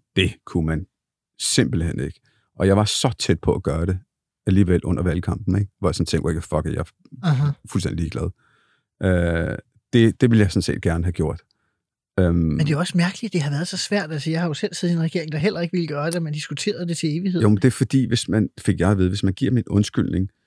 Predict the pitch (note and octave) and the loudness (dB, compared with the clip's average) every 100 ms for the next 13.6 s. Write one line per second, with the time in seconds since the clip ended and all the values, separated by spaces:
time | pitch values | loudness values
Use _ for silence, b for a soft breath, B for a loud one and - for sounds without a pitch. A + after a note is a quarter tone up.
0 | _ _ - - G#2 G2+ F#2+ F2+ - _ | _ _ -10 0 4 4 2 0 -2 _
1 | - F#2+ F#2+ G2+ - _ - - G2+ F#2+ | -6 -2 0 0 -4 _ -14 0 2 2
2 | F2+ F2 G2 - C#2+ D2 - - - G2+ | 2 2 0 -2 0 -2 -4 -8 -4 0
3 | G2+ F2 C#2+ G2+ F2 - B2 C3 C#3 G2 | 2 2 0 0 0 2 2 2 2 0
4 | G2+ F#2+ F#2 - - - E2+ - F2 - | 4 4 2 -2 -8 -2 -4 -2 -6 -4
5 | - E2 D2 - - - - F#2+ F2 F2 | -2 0 0 -4 -8 -8 -6 0 0 2
6 | G#2+ - - - E2 - G2 - D#2+ D#2 | 0 0 0 0 -2 -2 -4 0 0 0
7 | - - F2 - D#3 C#3 B2+ _ _ _ | -4 -4 -4 -2 0 0 -2 _ _ _
8 | _ _ _ _ - C3+ C3 G#2+ A2 C3 | _ _ _ _ 0 4 6 6 8 6
9 | B2 - G2 F#2 E2 D2+ - - A2 C3 | 4 2 2 2 -2 -6 -10 0 2 4
10 | D#3 - C3+ A#2+ - A#2 A2+ C3 A2+ G2+ | 2 4 4 2 2 2 4 4 4 4
11 | F#2 E2 E2+ F#2+ _ _ _ _ _ _ | 4 2 -2 -6 _ _ _ _ _ _
12 | _ _ _ _ _ - G2 F#2+ F#2 F2+ | _ _ _ _ _ -6 -2 2 2 4
13 | F2+ F2 E2+ F#2+ E2 E2 | 2 2 -2 -2 -4 -6